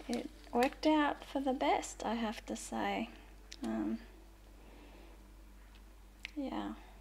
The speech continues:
I like her sitting there. I have no idea what she's doing, but I just like her sitting there, and I like her,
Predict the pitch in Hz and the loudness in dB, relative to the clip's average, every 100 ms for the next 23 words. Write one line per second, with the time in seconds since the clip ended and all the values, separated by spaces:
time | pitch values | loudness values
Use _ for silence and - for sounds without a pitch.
0 | - - - - - - - - - - | -20 -20 -20 -20 -20 -20 -20 -20 -20 -20
1 | - - - - - - - - - - | -18 -16 -16 -16 -16 -16 -16 -16 -16 -4
2 | 226 220 220 - - 240 196 233 - 220 | 0 0 -2 -10 -8 -2 -2 -2 -4 -4
3 | 196 185 185 185 202 185 196 208 220 208 | -4 -2 0 2 2 0 0 2 2 2
4 | 196 170 - - 190 - 175 - - - | 2 0 0 -6 -6 -4 -2 -2 -2 -4
5 | - - - - 233 - 226 - 202 - | -4 -6 -6 -4 -6 -6 -8 -6 -4 -4
6 | - - 214 202 208 214 - 220 | -4 -6 -2 0 0 0 -2 -6